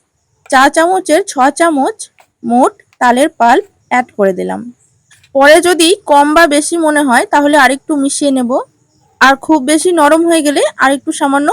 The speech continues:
ময়দা মিশিয়ে নেব। তালের পাল্পটা ময়দার সাথে খুব ভালো করে মেখে নেব। আর এই মিশ্রণটার মধ্যে কোনো রকমভাবেই জল ব্যবহার করব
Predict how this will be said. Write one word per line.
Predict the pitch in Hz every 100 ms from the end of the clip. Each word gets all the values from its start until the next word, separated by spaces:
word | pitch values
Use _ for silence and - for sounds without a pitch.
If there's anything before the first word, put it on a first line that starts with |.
| 571
ময়দা | 277 247 233 226
মিশিয়ে | 233 - 185
নেব। | 175 - - - _ _ _ - 320
তালের | 285 277 320
পাল্পটা | 311 294 311 311 294
ময়দার | 277 254 254 302
সাথে | 311 294 359 381
খুব | 339
ভালো | 269 254 277
করে | 277 277 453 370
মেখে | 269 240
নেব। | 190 175 - - _ _ _ _ _ _ _ _
আর | 294 320
এই | 302 349
মিশ্রণটার | 302 302 359 392 392 392
মধ্যে | 359 311 254 285 466
কোনো | - 311 320
রকমভাবেই | 349 415 427 381 277 302 - - 240
জল | 277 302 330
ব্যবহার | 247 240 294 403 370
করব | 277